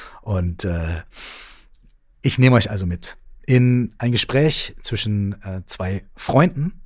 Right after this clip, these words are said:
aber auch ein Gespräch mit einem Menschen, von dem ich viel gelernt habe.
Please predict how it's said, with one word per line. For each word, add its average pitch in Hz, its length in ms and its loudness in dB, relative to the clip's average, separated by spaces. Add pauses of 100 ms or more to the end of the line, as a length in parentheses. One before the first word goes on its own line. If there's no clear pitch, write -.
(280)
aber 175 240 0
auch - 220 -4
ein 139 140 0
Gespräch 123 540 0 (380)
mit 143 360 0 (1080)
einem 139 220 2
Menschen, - 480 0 (380)
von - 200 -2
dem 147 120 2
ich 180 200 -2
viel 196 180 0
gelernt 165 420 -2
habe. - 260 -16